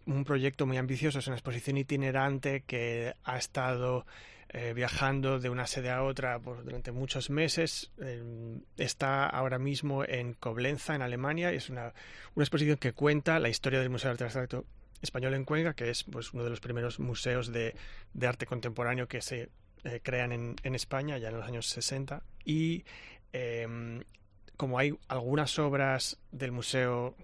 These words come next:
nuestro de Palma que pertenecían a la colección originaria de Fernando Zobel, las hemos prestado y a cambio el Museo de Arte Abstracto nos ha prestado algunas obras que no están en esta exposición itinerante y que tenemos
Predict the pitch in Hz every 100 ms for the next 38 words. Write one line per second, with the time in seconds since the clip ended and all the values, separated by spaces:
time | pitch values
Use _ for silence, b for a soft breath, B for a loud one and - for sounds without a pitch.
0 | - - 135 139 - 117 107 139 135 113
1 | - - 120 110 107 107 - - 120 127
2 | 120 - - 135 139 117 110 107 113 107
3 | - 135 127 123 127 127 117 131 127 123
4 | 113 107 127 120 123 - 143 131 147 B
5 | B B - - 131 131 - 127 - 143
6 | 143 170 B B B B - 147 151 -
7 | 175 170 156 160 175 - - 143 135 120
8 | 120 - 131 131 143 139 139 131 147 123
9 | - 127 127 143 - 143 139 - 127 120
10 | 135 135 143 131 - 120 127 - 131 131
11 | 123 135 - 120 127 131 139 143 151 151
12 | 170 190 - - 117 120 123 -